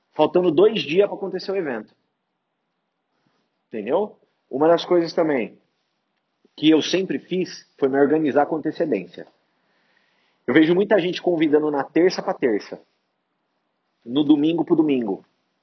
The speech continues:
chamando pro evento no dia do evento ou dois dias antes do evento. As pessoas hoje têm compromissos. Então, a gente tem que estar um passo na frente.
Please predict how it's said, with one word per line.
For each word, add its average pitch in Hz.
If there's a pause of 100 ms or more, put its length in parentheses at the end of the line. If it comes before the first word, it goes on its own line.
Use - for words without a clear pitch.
(360)
chamando 156
pro 175
evento 156
no 175
dia 156
do 165
evento 147
ou 180
dois 170
dias 170
antes 160
do 180
evento. 123 (240)
As 120
pessoas 147
hoje 151
têm 170
compromissos. 165 (720)
Então, 165
a 131
gente 160
tem 180
que 147
estar 180
um 180
passo 185
na 202
frente. 120